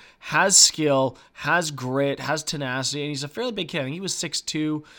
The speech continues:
two hundred something pounds. Like, he's a solid kid, taken after his dad, Claude Lemieux, who I grew up watching. So, I mean, maybe there was sentimental, uh, value there, but n-, uh, nostalgia, but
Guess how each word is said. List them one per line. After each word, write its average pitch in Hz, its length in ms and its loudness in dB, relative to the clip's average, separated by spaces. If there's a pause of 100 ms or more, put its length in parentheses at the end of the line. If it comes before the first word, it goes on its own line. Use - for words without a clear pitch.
(160)
two - 120 -6
hundred 156 160 -2
something 147 180 0
pounds. 123 180 -6
Like, 110 100 -10
he's 131 120 -8
a 139 60 -4
solid 160 400 2
kid, 147 320 -2
taken 143 280 -4
after 143 300 0
his 127 140 -6
dad, 123 340 -4
Claude 123 300 -8
Lemieux, 120 360 -8 (180)
who 147 100 -2
I 135 40 0
grew 123 200 -4
up 104 100 -6
watching. 131 560 -4 (1400)
So, 165 720 6 (420)
I 151 40 -4
mean, 180 300 2
maybe 160 200 0
there 156 80 2
was 143 100 2
sentimental, 147 800 -2
uh, 143 200 4
value 139 360 0
there, 139 220 0
but 127 200 -4
n-, 147 140 -6
uh, 123 340 -4
nostalgia, 143 800 -2
but 131 200 -8